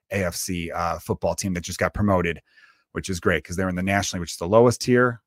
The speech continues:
or below. They're below something in the English Premier League system, English football system. Anyway, I'm not here to talk about that, although eventually I will 'cause that's, that's a good topic.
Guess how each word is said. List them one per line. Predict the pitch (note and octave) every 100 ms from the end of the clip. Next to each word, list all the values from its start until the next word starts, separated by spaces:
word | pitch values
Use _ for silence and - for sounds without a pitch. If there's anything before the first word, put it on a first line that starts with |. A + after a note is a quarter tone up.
| _
or | F#2
below. | E2+ F#2 A#2 C#3
They're | B2+ A2+
below | C#3 G3 G#3
something | G3+ G#3+ G3+
in | E3+
the |
English | D#3 C#3 -
Premier | B2+ B2 A#2
League | A2+ -
system, | A#2 G2+ G#2
English | A#2 G#2+ -
football | G#2+ G#2 G2 -
system. | - F#2+ - E2+ _ _ _ _
Anyway, | F3 E3+ B2
I'm | C3
not | D3+ C#3
here | A#2
to | G2
talk | A2
about | F#2+ G2+
that, | D#2+ -
although | B2 D3 C#3
eventually | C#3+ D3+ - G#2+
I |
will | F2
'cause | -
that's, | A#2+ -
that's | G2 A#2
a | F#2+
good | G2+ - -
topic. | G2+ F2 D#2+